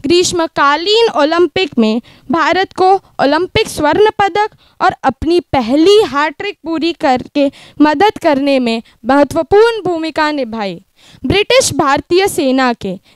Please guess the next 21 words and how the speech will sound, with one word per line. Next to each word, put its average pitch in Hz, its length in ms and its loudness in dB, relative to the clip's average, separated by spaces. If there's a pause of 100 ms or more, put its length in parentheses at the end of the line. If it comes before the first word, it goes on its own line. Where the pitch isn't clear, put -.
रेजिमेंटल 440 720 0
टीम 320 320 -2
के 311 220 0
साथ 220 320 0 (320)
अपनी 294 500 -4 (180)
हॉकी 320 340 4
करियर 330 460 -2
की 359 180 -2
शुरुआत 254 560 0
करते 370 400 -2
हुए 370 360 2 (360)
एक 339 220 -2
युवा 311 400 2 (280)
ध्यान 381 460 2
सिंह 381 380 2
ने 254 280 0 (400)
एक 370 240 -2
विशेष 427 460 2
प्रतिभा 339 540 0
थे, 240 280 -6 (1000)
लेकिन 440 460 0